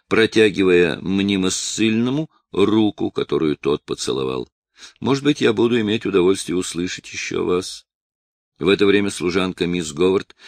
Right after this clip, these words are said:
быстро вошла в комнату. Монье выпустил руку Софи. "Господин принц-президент!" воскликнула служанка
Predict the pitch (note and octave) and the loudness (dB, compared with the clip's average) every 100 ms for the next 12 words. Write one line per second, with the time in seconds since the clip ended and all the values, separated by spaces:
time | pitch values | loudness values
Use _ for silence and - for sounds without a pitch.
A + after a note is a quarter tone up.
0 | - D2+ D#2 A#2+ - F2 E2+ - F2 - | -18 -2 0 0 -2 -2 -2 -2 -4 -2
1 | E2+ A#1+ - - _ - _ - F#2 F#2 | -4 -6 -10 -18 _ -20 _ -2 0 2
2 | E2 E2+ G2+ G#2 E2 F2+ - F#2+ - G2+ | 2 4 4 4 2 0 0 -6 -2 0
3 | G#2 F2+ D#2+ F2 - D2+ - D2+ D2 _ | 2 -2 -4 -8 -6 -6 -4 -6 -6 _
4 | _ _ _ _ _ _ - - G2+ - | _ _ _ _ _ _ -6 -2 -2 0
5 | E2+ F2 G#2+ A2+ A2 F#2+ G2+ G#2 - - | 0 0 0 -2 0 0 2 -2 -6 -4
6 | G2 F2+ F2+ A#2+ E2 - - _ _ _ | -4 -4 -2 -2 -2 -10 -20 _ _ _
7 | _ F2 F2+ - D2+ - C2 C2 - - | _ -2 -2 -2 -4 -4 -8 -8 -8 -10
8 | D2 F2+ A2 - | -4 -2 -2 -4